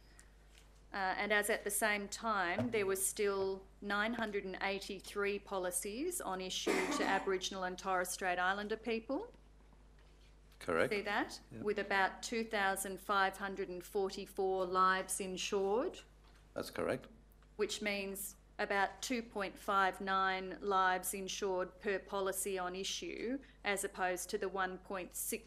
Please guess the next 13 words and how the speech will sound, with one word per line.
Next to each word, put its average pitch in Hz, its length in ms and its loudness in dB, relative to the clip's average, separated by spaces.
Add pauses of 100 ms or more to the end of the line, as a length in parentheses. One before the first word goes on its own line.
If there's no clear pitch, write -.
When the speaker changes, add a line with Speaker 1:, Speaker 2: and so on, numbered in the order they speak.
Speaker 1:
one 202 280 2
point 190 340 -4 (140)
eight 190 220 2
six - 760 -2 (320)
for 208 80 0
non-Aboriginal 180 960 -2
and 175 100 -8
Torres 170 280 0
Strait 175 280 -2
Islander 170 360 2
Speaker 2:
Correct. - 100 -2
Speaker 1:
people. 165 360 -6 (1120)
Speaker 2:
Correct. 101 340 -2